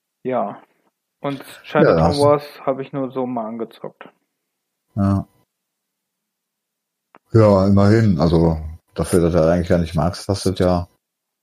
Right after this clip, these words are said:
Speaker 2: kannst zumindest drüber reden.
Speaker 1: Ja, mein Gott, man muss darüber reden können, wenn man was scheiße findet, ne?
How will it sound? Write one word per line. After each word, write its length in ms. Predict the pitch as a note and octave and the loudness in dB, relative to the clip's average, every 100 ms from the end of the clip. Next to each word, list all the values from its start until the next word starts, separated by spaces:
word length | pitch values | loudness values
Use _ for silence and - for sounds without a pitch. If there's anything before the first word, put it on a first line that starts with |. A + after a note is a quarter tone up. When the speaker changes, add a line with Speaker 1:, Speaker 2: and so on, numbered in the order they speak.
| _ - | _ -4
Speaker 2:
kannst 300 | F2+ - - | -4 -4 -2
zumindest 420 | F2+ F#2+ F#2+ F#2 | 0 0 -2 -2
drüber 180 | F#2+ F2+ | 0 2
reden. 400 | F2+ E2+ D#2+ D2+ - _ _ - | 2 2 -2 -8 -18 _ _ -12
Speaker 1:
Ja, 480 | B2 C#3 C#3+ C#3+ B2+ | -4 0 0 0 -4
mein 240 | C3+ C#3+ | -6 -6
Gott, 300 | C#3+ D#3 - | -2 -2 -2
man 220 | C3+ C#3+ | -6 -4
muss 160 | D3 D#3 | -2 -2
darüber 400 | D3+ D3+ D3 C#3+ | -2 0 0 2
reden 200 | D#3 D#3+ | 2 0
können, 200 | - D3 | -2 -2
wenn 80 | C#3+ | 0
man 180 | C#3 C#3+ | -2 -2
was 160 | C#3+ | -4
scheiße 420 | - C#3+ D3 - A#2 | 0 0 0 -4 -10
findet, 380 | A#2+ G#2 G#2 G#2 | -8 -8 -10 -12
ne? 180 | B2 | -14